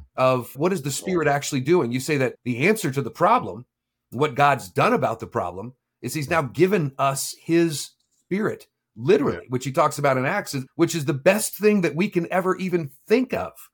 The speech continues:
Speaker 2: That's right.
Speaker 1: And what we've talked about a bunch, Dunk, and this has been my theme since Dad's death, really,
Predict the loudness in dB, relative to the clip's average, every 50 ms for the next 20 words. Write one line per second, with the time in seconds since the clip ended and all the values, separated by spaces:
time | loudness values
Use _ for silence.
0 | _ _ _ _ _ _ _ -20 -20 -12 -6 -4 -4 -4 -4 -4 -4 -6 -4 -2
1 | -2 -4 -4 0 2 4 4 4 4 2 0 0 0 0 0 0 0 0 0 -4
2 | -6 -6 -4 -4 -4 -6 -8 -10 -6 -6 -4 -4 -6 -8 -8 -6 -4 -4 -2 -2
3 | -2 -2 -4 -6 -8 -6 -6 -4 -4 -4 -4 -6 -6 -8 -8 -8 -6 -4 -4 -4
4 | -4 -8 -12 -12 -6 -4 -2 -2 -2 -4 -6 -6 -2 -2 -2 -2 -4 -8 -16